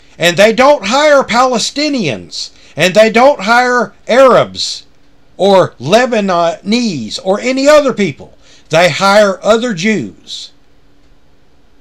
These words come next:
And those Jews are able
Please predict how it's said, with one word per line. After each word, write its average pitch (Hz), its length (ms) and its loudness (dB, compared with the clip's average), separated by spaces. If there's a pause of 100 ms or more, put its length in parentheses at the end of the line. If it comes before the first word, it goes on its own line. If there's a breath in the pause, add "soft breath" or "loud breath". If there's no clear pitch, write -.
(1000)
And 151 340 -2 (320)
those 151 400 -2
Jews 135 640 -6 (640)
are 120 200 -6
able 151 540 -4